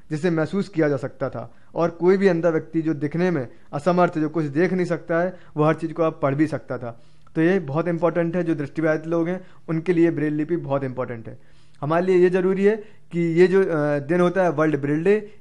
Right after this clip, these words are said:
ये चार जनवरी को सेलिब्रेट किया जाता है। मा-, मैंने आपको इसलिए इतना एक्सप्लेन कर दिया, जिससे आप इसको कभी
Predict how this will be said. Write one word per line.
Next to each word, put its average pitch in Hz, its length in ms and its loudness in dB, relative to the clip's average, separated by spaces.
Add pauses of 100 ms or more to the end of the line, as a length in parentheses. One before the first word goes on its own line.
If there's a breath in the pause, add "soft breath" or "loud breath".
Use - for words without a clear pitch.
ये 156 80 0
चार 151 300 -2
जनवरी 131 340 -6
को 170 300 -6 (300 soft breath)
सेलिब्रेट 151 340 -2
किया 139 160 -4
जाता 127 220 -4
है। 123 60 -10
मा-, 143 240 -6
मैंने 151 200 -2
आपको 165 240 -2
इसलिए 165 260 0
इतना 170 200 2
एक्सप्लेन 170 320 -2
कर 170 120 2
दिया, 175 140 2
जिससे 165 200 -2
आप 156 160 0
इसको 147 180 -8
कभी 156 300 -2